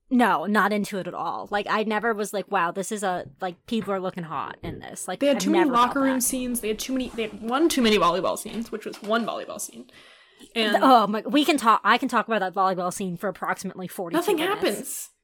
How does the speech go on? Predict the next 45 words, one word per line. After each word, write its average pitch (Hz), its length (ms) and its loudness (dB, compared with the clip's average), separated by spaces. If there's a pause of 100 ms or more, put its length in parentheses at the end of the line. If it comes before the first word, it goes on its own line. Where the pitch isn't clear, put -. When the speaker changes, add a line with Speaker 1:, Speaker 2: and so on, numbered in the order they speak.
(100)
Speaker 2:
And 330 120 2
then 370 80 4
it's 359 160 0
like, 339 260 0
Speaker 1:
It's - 640 -2
Speaker 2:
he's 294 160 8
Speaker 1:
bizarre. 294 140 2
Speaker 2:
in 302 220 4
love 277 220 4
with 370 120 2
this 240 200 -4
woman 240 200 0
and 254 40 -2
he 262 80 -2
leaves 262 240 -2
six - 340 -2
seconds 302 440 0
to 247 80 0
get 269 180 0
to 285 60 2
her 233 100 2
house, 262 300 2 (100)
and 226 240 6
then 220 120 4
he 226 120 4
sho-, - 320 0 (560)
shows 320 320 2
up 294 100 6
and 254 80 0
he's 226 80 2
like, 220 100 -6
"Can 339 100 8
I 240 60 6
Speaker 1:
Okay, 339 80 2
Speaker 2:
take 311 140 2
a 294 40 -2
shower?" - 320 2
Speaker 1:
okay, - 240 -4
okay, - 340 -2
okay, - 0 -
okay. 190 320 -6
Speaker 2:
And 311 100 2
she 392 280 4
goes, 381 420 4
"No." 254 960 4